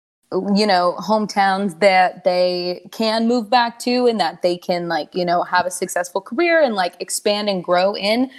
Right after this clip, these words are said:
Like, you know, if you're from, like, Miami or L A, or even if you live in New York originally and you go to school there, like, there's not, there's no need to go anywhere else unless you, like, absolutely hate it. Um, I think for me,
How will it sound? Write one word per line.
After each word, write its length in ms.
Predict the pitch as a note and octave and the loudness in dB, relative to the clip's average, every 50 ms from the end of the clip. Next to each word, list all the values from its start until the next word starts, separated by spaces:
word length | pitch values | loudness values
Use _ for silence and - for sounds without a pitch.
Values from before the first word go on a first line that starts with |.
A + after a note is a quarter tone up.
| - - _ _ | -20 -20 _ _
Like, 200 | F3+ F3+ F3 F3+ | 0 0 2 0
you 60 | G3 G3 | -2 0
know, 200 | F#3+ E3+ D#3+ E3 | 0 0 0 0
if 140 | E3 - | -2 -2
you're 120 | F#3+ F#3 F3 | 0 -2 0
from, 320 | F3+ - E3+ E3+ E3 E3+ | 0 0 0 0 0 0
like, 200 | F3 F3+ F3 F3+ | 0 0 0 0
Miami 440 | G3+ A3 B3+ C4+ C4+ C4+ B3 G#3 F#3 | -2 0 2 2 2 2 2 0 0
or 120 | F3 E3+ D#3+ | 0 0 0
L 280 | - F3 F3 F3+ F#3 | 2 2 2 2 2
A, 240 | G3+ A3 G#3 G3 F#3 | 2 2 2 2 2
or 140 | F3 E3+ E3 | 0 -2 -2
even 260 | E3 F#3+ A3 A3 A3+ | -2 -4 -4 -4 -4
if 160 | G#3+ F#3+ - | -4 -6 -4
you 120 | G3 G#3+ G3+ | -4 -4 -4
live 300 | F3 F3+ A3 A3+ G3+ F3+ | -2 -2 -2 -2 -2 -2
in 140 | F#3 F3+ F3 | -6 -8 -8
New 80 | F3 | -8
York 240 | F3+ F3+ F#3 F3 F3 - | -6 -4 -4 -2 -2 -2
originally 360 | - F#3 G#3+ G#3 F#3 - F3+ | -4 -4 -4 -8 -8 -10 -10
and 80 | F3 F3 | -8 -10
you 60 | F3 | -8
go 100 | E3 F3 | -8 -8
to 60 | E3 | -8
school 300 | F3+ - - - A#3+ A#3+ | -8 -6 -2 2 2 4
there, 180 | G3 F3+ E3+ E3+ | 4 4 2 2
like, 260 | E3+ E3+ E3 E3 - - - - - - - - _ _ _ | 2 0 0 0 -4 -10 -20 -20 -20 -20 -20 -20 _ _ _
there's 260 | - G3 F#3+ F#3 F#3+ | 2 2 2 2 2
not, 480 | G#3+ G3+ F#3+ F#3 F#3 F#3 F3+ F3+ - - - - _ _ _ | 2 4 4 6 6 6 4 2 0 -4 -10 -20 _ _ _
there's 220 | - F#3+ F#3+ F3+ F#3 | -4 -4 -2 -2 -2
no 120 | G#3 F#3+ | -4 -4
need 240 | F#3 A3 C#4+ C#4 - | -2 -2 -2 -2 -4
to 60 | - | -4
go 100 | - F3+ | -4 -4
anywhere 280 | E3+ E3+ E3+ E3+ F3 E3 | -2 -2 -2 -2 -2 -2
else 240 | E3 E3 F3 E3+ - | -2 -2 -4 -4 -4
unless 300 | E3+ F3 E3+ E3+ - - | -6 -4 -4 -4 -4 -2
you, 80 | D#3 | -2
like, 140 | D#3+ D3+ - - | -2 -2 0 0
absolutely 420 | - - - - F3 D#3+ D#3+ E3 F3 | -2 -2 -2 -4 -6 -4 -4 -4 -4
hate 220 | E3 G3+ A#3+ A#3+ | -2 -2 0 2
it. 240 | G3+ F#3+ F#3+ F#3+ - - | 2 2 2 0 -4 -4
Um, 360 | F#3 F3+ E3+ D#3 A2 G#2+ - - _ _ - | -4 -2 -2 -4 -6 -8 -10 -16 _ _ -4
I 100 | - G3+ | -2 -2
think 220 | G3 A3 G#3 F#3+ | -2 -2 -6 -6
for 160 | - - F#3+ F#3 | -4 -2 -2 0
me, 560 | F3+ F#3+ G#3 A3 A3 G#3+ G#3 G3 F#3+ F#3+ | 0 0 0 0 0 0 0 0 -2 -4